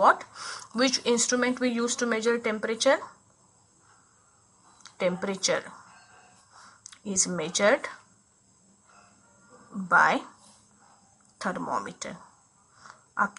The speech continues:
thermometer ये instrument use करके क्या कर सकते हो, temperature को measure कर सकते हो, ठीक है। इसके बाद में what is the S आई unit? Standard unit कौन सा है Temperature measure करने का? हम जो unit जानते हैं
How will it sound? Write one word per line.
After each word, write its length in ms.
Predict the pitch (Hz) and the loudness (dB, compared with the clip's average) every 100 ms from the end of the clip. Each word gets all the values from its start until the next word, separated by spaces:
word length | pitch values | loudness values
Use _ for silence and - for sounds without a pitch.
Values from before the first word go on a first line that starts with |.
| 202 | -4
thermometer 520 | 196 208 233 233 254 | 2 2 2 0 0
ये 200 | 247 247 | 2 0
instrument 640 | 202 196 208 196 220 233 | 0 -2 -2 -2 -4 -4
use 240 | 208 196 - | -6 -4 -2
करके 300 | 175 180 180 | -4 -6 -6
क्या 160 | 165 | -6
कर 160 | 170 170 | -4 -4
सकते 400 | 175 175 - - | -4 -6 -8 -8
हो, 80 | 226 | -6
temperature 600 | 226 160 - 160 - 175 | -4 -6 -6 -10 -8 -8
को 260 | - 269 - - - - - | 2 2 2 -8 -20 -20 -8
measure 340 | 180 180 185 196 | -6 -4 -4 -4
कर 140 | 196 | -4
सकते 380 | - 202 - 196 | -4 -6 -8 -8
हो, 100 | 202 - - - - | -8 -12 -16 -18 -6
ठीक 200 | 285 262 | -4 2
है। 180 | 370 - - - - | 0 0 -10 -14 -4
इसके 260 | 214 - | -2 2
बाद 240 | 233 233 226 | 6 8 8
में 80 | 247 | 4
what 280 | 226 220 | 4 4
is 120 | 254 240 | 2 4
the 120 | 247 | 4
S 260 | 214 202 | 4 4
आई 180 | 233 247 | 2 4
unit? 360 | 247 254 254 - | 2 2 0 -8
Standard 540 | - - 214 208 226 233 | -10 2 2 4 2 2
unit 260 | 233 247 247 | 2 2 2
कौन 140 | 247 | 2
सा 140 | 254 | 2
है 160 | 254 262 | 2 2
Temperature 500 | 254 214 214 220 226 | 0 -2 -4 -4 -2
measure 300 | 220 214 220 | -4 -2 -4
करने 280 | 220 214 226 | -4 -6 -4
का? 200 | 240 269 - - - - - - | -2 -2 -6 -16 -16 -18 -14 6
हम 300 | 226 226 233 | 8 8 2
जो 260 | 214 208 285 | 0 2 4
unit 340 | 254 254 262 | 6 6 4
जानते 440 | 208 202 185 - 208 | 6 4 4 -2 -4
हैं 240 | 196 | -4